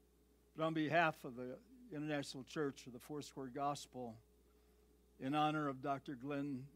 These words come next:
Metzler, who has given his life as a pastor and leader, and most recently as a supervisor of the Midwest District.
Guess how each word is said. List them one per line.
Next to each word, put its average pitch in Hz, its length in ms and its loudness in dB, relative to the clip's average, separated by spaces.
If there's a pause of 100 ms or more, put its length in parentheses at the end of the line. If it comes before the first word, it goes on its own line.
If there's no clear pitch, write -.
Metzler, 139 520 -4 (920)
who 139 220 -2
has 123 320 -4
given 143 240 -2
his 131 220 -2
life 139 260 0 (100)
as 131 80 -12
a 139 60 -10
pastor 139 760 -2
and 120 260 -4 (300)
leader, 143 680 2
and 131 320 -2 (480)
most 139 260 -2
recently 151 640 0
as 127 220 -6
a 151 60 -14
supervisor 135 1000 -6
of 127 200 -8
the 120 280 -8
Midwest 131 560 -8
District. 127 440 -8